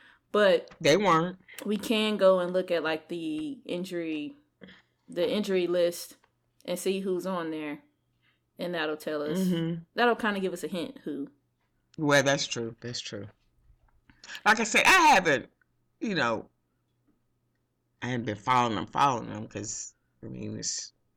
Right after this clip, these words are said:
Speaker 2: already, it's Broadway. That's all I can say.
Speaker 1: That's, I mean,
Speaker 2: T S U, Fisk, Vanderbilt, Belmont,
Speaker 1: ain't all them schools
Speaker 2: Westview.
Speaker 1: ain't doing virtual learning? I know T S U can't afford to have a whole bunch of people,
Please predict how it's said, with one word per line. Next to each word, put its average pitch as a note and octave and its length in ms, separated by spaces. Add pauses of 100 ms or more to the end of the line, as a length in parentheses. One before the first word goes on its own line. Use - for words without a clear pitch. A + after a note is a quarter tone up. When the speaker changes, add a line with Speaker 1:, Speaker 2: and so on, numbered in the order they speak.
Speaker 2:
already, A2+ 580 (800)
it's - 120
Broadway. B2 720
That's B2 220
all - 160
I - 60
can - 180
say. - 240 (640)
Speaker 1:
That's, C#4+ 320
I D4+ 120
mean, - 180
Speaker 2:
T C#4+ 80
S C4 80
U, A#2+ 220
Fisk, B2 640
Vanderbilt, B2 920 (1120)
Belmont, A#2 420
Speaker 1:
ain't D#4 220
all E4 160
them F#4+ 140
schools F4 380
Speaker 2:
Westview. F4+ 40
Speaker 1:
ain't E4+ 140
doing F4 280
virtual F#4 460
learning? G4+ 320 (1700)
I G#4 180
know D#4 180
T C4+ 320
S A3+ 160
U D#4 200
can't G#3+ 200
afford F#3+ 360
to E3+ 80
have F#3+ 240
a F3 40
whole F3+ 140
bunch F3 240
of - 80
people, F3+ 520